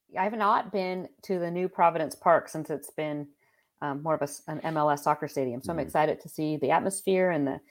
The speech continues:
Speaker 1: the game day. And, and then how exciting that it's a sellout, over twenty-five thousand Beaver fans, or fans, I guess I should say, probably some Montana State fans in the mix. Um, excited to see just the atmosphere and, um,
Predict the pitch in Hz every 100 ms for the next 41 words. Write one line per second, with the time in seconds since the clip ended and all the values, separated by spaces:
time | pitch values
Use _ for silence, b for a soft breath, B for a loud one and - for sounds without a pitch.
0 | b b - 160 165 170 165 156 - 160
1 | 165 165 - 214 240 180 180 170 175 156
2 | 139 135 - 180 185 180 180 - _ _
3 | - 175 214 208 190 196 190 180 175 165
4 | 180 185 170 175 190 190 190 190 190 -
5 | 160 156 - _ _ - - 190 156 170
6 | 160 151 151 160 151 143 147 147 - 185
7 | 180 175 - 165 160 151 143 156 143 143
8 | - 143 139 147 143 139 - - b b
9 | b b 160 156 151 - 156 175 170 -
10 | 156 - 151 151 147 _ _ 160 - 160
11 | 160 170 - 165 156 151 143 139 b b
12 | b b 156 147 135